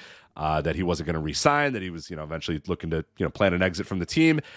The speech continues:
He is traded, along with Chauncey Billups, Anthony Carter, Sheldon Williams, and Ronaldo Balkman to the New York Knicks in a multiplayer deal, also involving the Minnesota Timberwolves. Uh, the Nuggets are gonna receive Wilson Chandler, Raymond Felton, uh, Danilo Gallinari, Timothy Mozgov,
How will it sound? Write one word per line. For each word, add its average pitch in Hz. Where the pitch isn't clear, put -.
He 180
is 190
traded, 208
along 120
with 208
Chauncey 165
Billups, 127
Anthony 131
Carter, 123
Sheldon 165
Williams, 135
and 147
Ronaldo 113
Balkman 135
to 254
the 190
New 156
York 143
Knicks 127
in 113
a 98
multiplayer 127
deal, 113
also 143
involving 113
the 104
Minnesota 101
Timberwolves. 113
Uh, 90
the 90
Nuggets 98
are 92
gonna 90
receive 85
Wilson 82
Chandler, 110
Raymond 87
Felton, 107
uh, 92
Danilo 117
Gallinari, 104
Timothy 98
Mozgov, 117